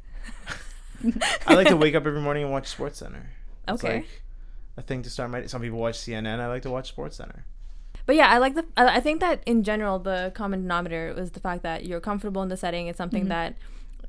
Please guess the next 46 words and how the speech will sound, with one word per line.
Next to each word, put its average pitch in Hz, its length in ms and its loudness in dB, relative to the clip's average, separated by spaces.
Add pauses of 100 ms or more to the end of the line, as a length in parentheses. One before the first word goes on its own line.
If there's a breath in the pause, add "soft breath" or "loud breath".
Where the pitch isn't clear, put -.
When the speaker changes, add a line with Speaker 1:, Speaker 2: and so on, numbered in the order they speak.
Speaker 2:
like, 202 160 0
even 233 200 4
though 220 100 6
it's, 214 240 -2
you're 208 220 0
stepping 208 300 0
out 185 120 4
of 190 120 0
your 185 100 -2
comfort 185 400 -2
zone 170 360 -2 (120)
in 175 340 -2
terms 180 220 -4
of 170 100 -4
putting 180 180 -2
yourself 165 280 -6
out 180 180 2
there 185 140 2
with 170 100 -2
this 165 80 -4
person 165 440 -2 (220)
who 175 80 -2
you 165 100 -2
don't 160 220 0
know 165 200 -2
how 160 140 -2
they're 156 120 -4
gonna 156 160 -6
think 226 240 -2
of 233 140 -4
you 226 100 4
as, 202 300 2 (720 loud breath)
you're 220 180 8
still, 220 200 2
you 220 120 4
still 240 200 4
have 208 200 6
that, 175 300 4 (400)
that - 200 0
connection 175 500 -2
to 165 80 -8
something 165 380 -4
that 156 140 -4
you're 165 100 -6
familiar 160 460 -6
with, - 200 -8